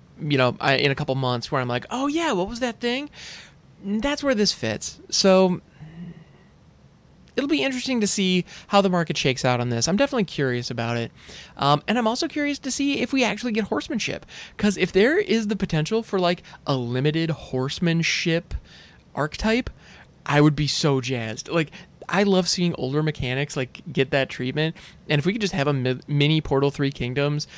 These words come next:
within Double Masters, then my whole tune changes. I freaking love it, and I'm all, I'm all in on it.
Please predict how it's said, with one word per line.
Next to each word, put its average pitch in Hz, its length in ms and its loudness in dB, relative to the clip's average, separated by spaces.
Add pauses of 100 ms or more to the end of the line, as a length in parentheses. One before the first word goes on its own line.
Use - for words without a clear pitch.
(180)
within 139 880 0
Double 143 220 2
Masters, 143 460 2
then 175 420 4
my 139 140 0
whole 165 140 4
tune 156 200 2
changes. 120 360 -2
I 117 100 -2
freaking 143 340 -4
love 127 200 2
it, 127 60 2
and 127 100 -4
I'm 120 120 -2
all, 117 180 -4 (140)
I'm 135 160 0
all 120 180 -2
in 123 140 -4
on - 180 -6
it. - 160 -10